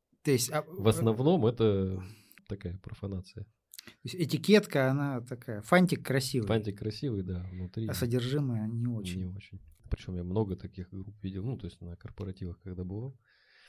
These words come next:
Speaker 2: за-, заказывали всякие разные группы.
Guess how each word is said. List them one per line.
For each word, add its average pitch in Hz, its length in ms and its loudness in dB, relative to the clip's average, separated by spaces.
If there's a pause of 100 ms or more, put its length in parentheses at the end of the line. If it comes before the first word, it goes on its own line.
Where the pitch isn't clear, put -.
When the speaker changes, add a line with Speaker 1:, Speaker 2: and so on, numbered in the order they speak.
(340)
Speaker 2:
за-, 90 540 -2
заказывали 85 580 -2
всякие 85 400 -4
разные 82 340 -2
группы. 98 300 -6